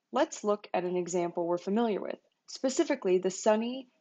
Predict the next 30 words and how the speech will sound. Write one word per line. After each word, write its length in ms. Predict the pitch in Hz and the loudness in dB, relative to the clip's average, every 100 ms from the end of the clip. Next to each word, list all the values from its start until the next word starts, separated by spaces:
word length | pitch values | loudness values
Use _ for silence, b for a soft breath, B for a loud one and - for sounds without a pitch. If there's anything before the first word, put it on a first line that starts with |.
| _ | _
greater 240 | 214 226 | 4 6
than 220 | 233 226 | 4 0
ninety 320 | 202 190 202 185 | 0 0 0 -2
degrees 400 | 190 185 180 175 | -2 0 0 0
example 480 | 160 170 160 165 | -4 -6 -6 -6
from 220 | 160 180 175 | -4 0 0
when 100 | 170 | 0
we 120 | 165 | -4
first 360 | - 254 254 | -4 -4 -2
learned 160 | 190 180 | -2 0
about 220 | 165 156 | 0 -2
decision 340 | - - 202 190 | -2 0 0 -2
trees. 460 | 160 156 - - _ _ _ _ _ _ _ | -6 -10 -10 -16 _ _ _ _ _ _ _
We 120 | 202 | 6
have 180 | 220 214 | 6 2
two 200 | - 285 | -4 -4
features 440 | - 202 - 170 | -4 -6 -4 0
here 280 | - 165 165 | 2 4 2
and 180 | - 175 | 0 0
a 60 | 165 | 2
label. 400 | 160 - - - _ _ _ _ _ - | 2 2 -2 -6 _ _ _ _ _ -2
These 160 | 196 | 0
two 180 | - 269 | 0 -2
features 360 | 247 226 202 190 | -2 -2 -2 -2
become 320 | 185 180 170 | 0 0 2
X 260 | 185 190 - | 0 0 0
one 220 | 175 175 | 0 0
and 160 | - | -2
X 240 | 170 - - | -2 -4 -2
two. 340 | 196 - 190 | 0 2 0